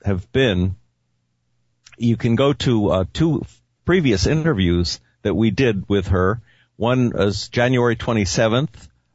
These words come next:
of this year, and the following, uh, Monday, uh, we, we talked to her on February third. She has had, uh, three incredible experiences, and, uh, the gifts that she's received from these experiences are quite remarkable. She's had, uh,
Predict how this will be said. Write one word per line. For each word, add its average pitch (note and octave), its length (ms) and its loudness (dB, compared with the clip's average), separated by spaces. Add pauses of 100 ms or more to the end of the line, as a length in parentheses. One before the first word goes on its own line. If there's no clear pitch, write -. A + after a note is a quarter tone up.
(100)
of G2 220 -4
this A2+ 260 -2
year, A#2 220 2
and G#2 240 0
the G2 80 2
following, A#2+ 640 0
uh, F#2 380 0 (280)
Monday, G#2 600 0 (680)
uh, F#2+ 180 0
we, G2+ 240 2 (120)
we A#2 140 0
talked G#2+ 340 -2
to A#2 80 2
her G#2 420 0
on F#2+ 120 0
February F#2+ 480 0
third. G#2 500 0 (920)
She - 260 2
has F#3 160 2
had, C3 360 2
uh, A2+ 140 2
three F3+ 280 2
incredible D#3 500 0
experiences, G#2 960 0 (720)
and, G#2+ 280 2
uh, - 160 -2
the G2+ 120 -2
gifts - 360 0
that G#2+ 120 -2
she's A#2 300 0
received G3+ 360 0
from G2+ 200 0
these F2 200 0
experiences F2+ 800 -2
are A#2 120 0
quite B2 280 -2
remarkable. C3+ 640 -2
She's F#2+ 260 -2
had, G2 300 0
uh, F2 140 2